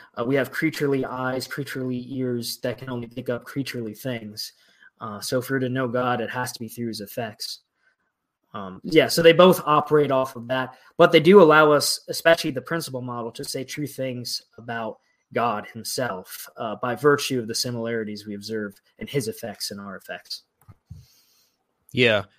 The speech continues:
Speaker 2: 'cause it almost seems like the, the healthy model, um, it tries to have so much of a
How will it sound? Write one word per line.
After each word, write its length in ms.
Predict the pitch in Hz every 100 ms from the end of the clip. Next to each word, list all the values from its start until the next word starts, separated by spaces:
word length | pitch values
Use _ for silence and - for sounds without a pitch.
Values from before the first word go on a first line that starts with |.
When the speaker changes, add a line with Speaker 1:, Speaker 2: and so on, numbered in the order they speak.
| _
Speaker 2:
'cause 120 | 135
it 80 | 147
almost 300 | 160 143 -
seems 260 | 143 127
like 240 | 120 110 _
the, 220 | 107 107
the 120 | -
healthy 360 | 104 123 123 123
model, 580 | 107 104 104 98 92 - _ _ _ _
um, 540 | 104 101 98 95 92 _ _ _ _ _ -
it 140 | 113
tries 500 | - 131 123 127 -
to 560 | - 127 113 107 104 - _ _ _ _ -
have 220 | 123 107
so 200 | - 123
much 240 | 123 -
of 100 | 110
a 120 | 107